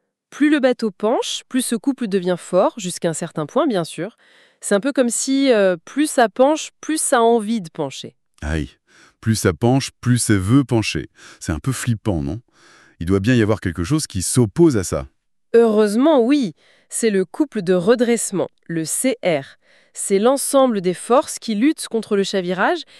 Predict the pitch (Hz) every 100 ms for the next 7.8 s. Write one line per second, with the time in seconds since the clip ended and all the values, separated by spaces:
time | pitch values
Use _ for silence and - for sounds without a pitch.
0 | - - - 226 226 311 240 220 226 240
1 | 269 247 208 208 269 247 202 202 - 220
2 | 175 135 143 _ _ _ 170 180 180 233
3 | 233 - 156 - - 143 123 - _ _
4 | 73 73 69 - 117 107 80 67 - -
5 | _ _ _ _ _ _ 85 76 131 196
6 | 147 98 98 131 185 165 - 92 127 104
7 | 85 - 107 92 90 78 71